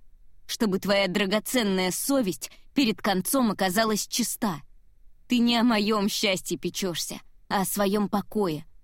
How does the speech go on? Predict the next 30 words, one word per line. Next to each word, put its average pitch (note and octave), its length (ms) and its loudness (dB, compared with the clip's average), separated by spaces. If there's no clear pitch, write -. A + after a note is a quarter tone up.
И A3 60 2
не A#3+ 160 4
понимаешь, A#3+ 580 0
что - 200 -6
сама B3 440 0
жизнь G#3 540 0
ничего C#4 600 2
не G#3 160 2
стоит, G#3+ 560 -2
когда A3 280 2
из G#3+ 160 0
нее B3 360 2
исчезает A3+ 580 0
все, B3 440 0
ради G3 280 2
чего A3+ 360 -2
стоит A3 560 0
жить. F3 440 -4
Но G3+ 160 0
мне G#3+ 220 0
не A#3+ 160 2
нужно A3 480 0
существование, G3+ 1080 0
которое G3+ 460 0
предлагаешь F#3+ 800 0
мне F#3+ 320 0
ты. F3 360 -4
Прояви D4+ 380 2
настоящую G#3+ 800 0
смелость F#3+ 560 -2